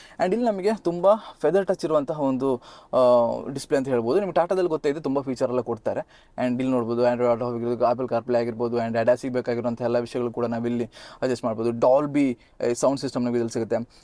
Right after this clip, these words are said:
And ಡ್ಯಾಶ್‌ಬೋರ್ಡ್ ಬಗ್ಗೆ ಮಾತಾಡ್ಬೇಕಾದ್ರೆ ಸಾಫ್ಟ್ ಮೆಟೀರಿಯಲ್ನ ಇಲ್ಲಿ ಯೂಸ್ ಮಾಡಿದ್ದಾರೆ, ಸಾಫ್ಟ್ ಟಚ್ ಮೆಟೀರಿಯಲ್ನ.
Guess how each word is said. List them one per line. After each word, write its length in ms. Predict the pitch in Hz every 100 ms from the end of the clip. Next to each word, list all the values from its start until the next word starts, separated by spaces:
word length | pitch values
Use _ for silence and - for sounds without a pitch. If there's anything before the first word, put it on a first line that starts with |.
| -
And 120 | 131 127
ಡ್ಯಾಶ್‌ಬೋರ್ಡ್ 360 | 131 - 147
ಬಗ್ಗೆ 140 | 147 135
ಮಾತಾಡ್ಬೇಕಾದ್ರೆ 480 | 135 135 127 139
ಸಾಫ್ಟ್ 300 | 147 135 135
ಮೆಟೀರಿಯಲ್ನ 400 | 156 139 139 139
ಇಲ್ಲಿ 200 | 139 139
ಯೂಸ್ 120 | 143 131
ಮಾಡಿದ್ದಾರೆ, 280 | 127 139
ಸಾಫ್ಟ್ 240 | 139 127 -
ಟಚ್ 180 | 143 135
ಮೆಟೀರಿಯಲ್ನ. 380 | 123 127 135